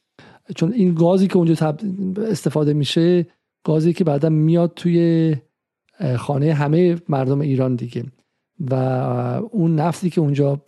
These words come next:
استخراج می‌شه در عسلویه و پالایش می‌شه و فروخته می‌شه، پولش میاد به جیب همه میره. بخاطر پول ایرانی بخشی از نفته. و همین شما اگه تو تهران و شمرون و فرمانی هم زندگی کنی و دکتر هم باشی،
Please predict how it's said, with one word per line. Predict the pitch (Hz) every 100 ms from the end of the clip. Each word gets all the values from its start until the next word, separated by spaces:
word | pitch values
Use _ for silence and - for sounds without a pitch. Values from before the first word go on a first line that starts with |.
| 147 220
استخراج | 208 - 135 - 143 139 135
می‌شه | 127
در | 151 143
عسلویه | 127 139 139 143
و |
پالایش | 135 143 139 143 -
می‌شه | 135 160
و | 160
فروخته | 156 165 147 - 180
می‌شه، | 185 - 170 156 _ _ _ -
پولش | 175 190 -
میاد | 180 185 175 156
به | 156
جیب | 175
همه | 185 160 202
میره. | 160 123
بخاطر | 120 131
پول | 127 151 160
ایرانی | 143 147 156
بخشی | 143 185 165
از | 131
نفته. | 156 175 - 170 131 _ _ _ 160
و |
همین | 160
شما | 170 175
اگه | 180 190
تو |
تهران | 180 165 151 165 180
و |
شمرون | - 147 143 151 175
و | 160
فرمانی | 143 147 139 135 151
هم | 165
زندگی | 156 143 143
کنی | 131 143 143
و | 135 135 123 - _ -
دکتر | 170 - 190 202
هم | 170
باشی، | 151 - 175 180 190 180